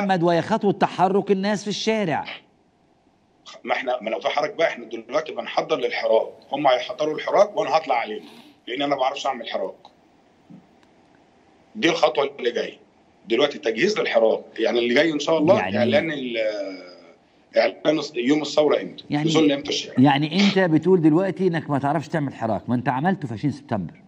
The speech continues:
Speaker 2: ما عملتوش، أنا كنت ما أعرفش، ما أنا قلت لك، أنا قلت الناس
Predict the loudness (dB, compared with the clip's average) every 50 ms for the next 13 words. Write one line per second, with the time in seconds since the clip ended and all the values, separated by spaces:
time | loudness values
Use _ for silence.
0 | _ _ _ _ _ _ _ _ _ _ _ _ _ 2 2 4 4 4 0 0
1 | 0 2 2 2 2 0 -4 -10 -14 -16 -16 -18 _ _ _ _ _ _ _ -10
2 | -10 -10 -8 -4 -4 0 0 2 2 2 0 0 -2 -4 -2 -2 -2 -2 -2 0
3 | 2 2 2 2 0 -2 -4 -4 -4 -4 -2 0 -2 -2 0 0 -2 -2 -2